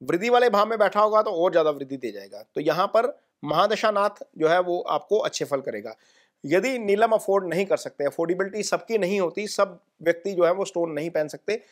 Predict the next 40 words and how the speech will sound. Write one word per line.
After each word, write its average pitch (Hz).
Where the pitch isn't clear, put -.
काफ़ी 175
महंगा 175
अफेयर 180
होता 156
है 156
ये, 202
लेकिन 175
इसके 202
रिजल्ट 180
अपने 165
होते 135
हैं। 131
आप 196
यदि 233
नीलम 202
अफोर्ड 196
नहीं 175
करते 180
तो 185
ओम 190
शं 190
शनिश-, 170
ओम 226
शं 226
शनिश्चराय 170
नमः 160
का 185
जप 180
जरूर 147
करिए, 151
इसको 180
रूटीन 165
में 226
अजपा 208
मंत्र 175
में 170
आप 160
ले 143
सकते -
हैं। 113